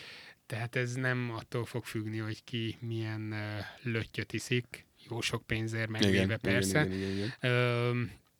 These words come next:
Speaker 1: hanem, ö, hanem attól, hogy hogy működik mondjuk a vesénk, meg hogy szabályozzuk a széndioxid szintet, meg ilyenek.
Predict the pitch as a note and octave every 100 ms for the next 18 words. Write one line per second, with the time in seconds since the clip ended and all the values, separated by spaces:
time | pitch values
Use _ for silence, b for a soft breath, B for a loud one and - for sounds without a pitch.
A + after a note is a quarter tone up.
0 | _ - - B2 A#2+ A#2+ A#2+ A#2 A2+ A2+
1 | A#2 A2+ G2+ - A2 G#2 A#2 G#2 G#2 -
2 | G#2 G#2+ G#2 G2+ G#2 - _ - G#2+ -
3 | - G#2+ G#2+ - B B B A2+ - G#2
4 | - G#2+ G#2 G#2 G#2 A#2 - G#2 - -
5 | - B2 A#2+ A2+ - A2 A#2 G2+ G#2 G#2
6 | G#2+ G#2+ A2 -